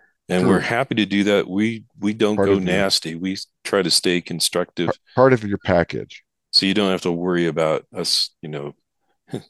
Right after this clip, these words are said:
Speaker 2: Right.
Speaker 1: yelling
Speaker 2: So,
Speaker 1: at you or anything
Speaker 2: so,
Speaker 1: like, we're not gonna do that.
Speaker 2: so if you're at our patron level supporter, then you get an image review and critique from
Speaker 1: Mm-hmm.
Speaker 2: us as part of the deal. So yes, we shouldn't forget that.
Speaker 1: Yeah.
Speaker 2: Anyway, that being said,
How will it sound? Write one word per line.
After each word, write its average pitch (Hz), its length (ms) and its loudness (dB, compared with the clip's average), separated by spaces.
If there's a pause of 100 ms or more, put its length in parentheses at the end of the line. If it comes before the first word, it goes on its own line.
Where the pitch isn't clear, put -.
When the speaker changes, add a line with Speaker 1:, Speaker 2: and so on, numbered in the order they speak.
(120)
Speaker 2:
Right. 92 220 2
Speaker 1:
yelling 95 320 2
Speaker 2:
So, 92 60 0
Speaker 1:
at 85 160 0
you 90 180 0
or 90 80 0
anything 90 180 0
Speaker 2:
so, 107 140 4
Speaker 1:
like, 82 200 -6
we're 101 100 -2
not 104 240 0
gonna 76 180 -8
do 78 220 -14
that. 71 220 -4
Speaker 2:
so 117 180 4
if 104 100 0
you're 147 160 8
at 127 120 10
our 98 260 6
patron 110 520 -2
level 85 440 0
supporter, 82 680 -4 (440)
then 90 180 2
you 92 160 0
get 87 300 4
an 85 100 -2
image 82 320 -6
review 78 520 -8 (280)
and 76 140 -10
critique - 440 -8
from 156 180 -8
Speaker 1:
Mm-hmm. 110 160 -2
Speaker 2:
us 185 220 -4 (200)
as - 80 -16
part - 340 -4
of 73 100 -10
the 71 100 -16
deal. 73 320 -12
So - 180 -8
yes, 80 280 -8
we 85 100 -14
shouldn't 82 340 -10 (280)
forget 73 340 -10
that. - 200 -12 (500)
Speaker 1:
Yeah. 139 60 4
Speaker 2:
Anyway, 90 380 2 (680)
that 123 380 4
being 107 340 0
said, 85 460 -2